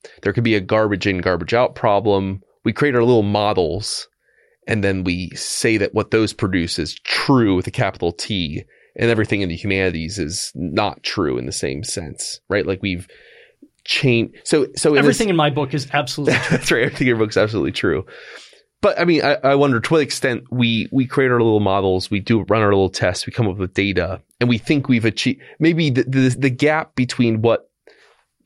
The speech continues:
Speaker 1: uh, you know, Ginsberg's Miller learned from The Cheese and the Worms and the va-, what we've learned from our, our data modeling might not be as wide as we like to think.
Speaker 2: Oh, sure, sure. I mean, there are things we don't know even about relatively mundane aspects of life, sure.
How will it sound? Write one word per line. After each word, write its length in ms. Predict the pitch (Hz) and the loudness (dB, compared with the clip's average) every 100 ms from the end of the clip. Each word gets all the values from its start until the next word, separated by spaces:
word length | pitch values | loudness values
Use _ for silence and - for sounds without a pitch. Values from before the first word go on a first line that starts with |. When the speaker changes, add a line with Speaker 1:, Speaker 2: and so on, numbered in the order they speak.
| - | 0
Speaker 1:
uh, 260 | 110 101 82 | 2 4 2
you 120 | 107 | 2
know, 60 | 98 | 0
Ginsberg's 640 | 98 120 110 110 98 95 | 0 0 2 0 0 2
Miller 400 | 110 117 95 90 | 2 4 4 2
learned 300 | 95 92 90 | 2 2 0
from 140 | 101 | -2
The 80 | 85 | -2
Cheese 220 | - 104 | -2 -4
and 60 | 92 | -2
the 60 | 87 | 2
Worms 500 | 95 92 90 95 - - - _ _ _ | 2 2 0 -4 -8 -16 -20 _ _ _
and 200 | 113 113 | -4 0
the 80 | 104 | 0
va-, 180 | 104 107 117 | 0 0 -2
what 240 | 110 110 | -2 0
we've 180 | 117 104 | 0 0
learned 340 | 110 113 110 | 2 2 2
from 200 | - 101 | 0 0
our, 340 | 95 92 92 - | 2 0 -2 -4
our 240 | 92 98 117 - | -2 -2 -6 -4
data 240 | 117 113 | -2 0
modeling 600 | 98 85 82 67 71 110 | 0 0 2 0 -2 0
might 200 | 135 139 | 0 2
not 240 | 120 117 113 | 0 0 0
be 120 | 104 | 0
as 120 | 92 | 2
wide 280 | 101 98 92 | 0 0 -2
as 120 | 92 | -2
we 60 | 90 | -2
like 200 | 78 - | -2 -6
to 80 | |
think. 400 | - - - - _ _ _ _ | -6 -6 -6 -18 _ _ _ _
Speaker 2:
Oh, 80 | 254 | -4
sure, 200 | - 156 - _ | -2 -6 -12 _
sure. 280 | - 175 143 | -6 -4 -2
I 40 | 156 | -2
mean, 220 | 175 220 | -2 -2
there 240 | 220 196 214 | -2 0 0
are 60 | |
things 340 | 175 214 185 175 | 0 -2 -2 -2
we 100 | 165 | -2
don't 200 | 151 156 | -2 -4
know 420 | 143 143 147 147 | -2 -2 -2 -4
even 240 | 175 151 151 | -6 -4 -2
about 280 | 143 139 156 | -2 -2 -4
relatively 500 | 139 131 143 131 135 | -6 -6 -8 -8 -6
mundane 540 | 131 131 127 131 131 | -6 -6 -6 -6 -6
aspects 500 | 127 127 - 131 101 | -6 -8 -10 -14 -12
of 100 | 139 | -12
life, 300 | 127 92 - | -10 -12 -12
sure. 320 | - 190 - | -8 -6 -6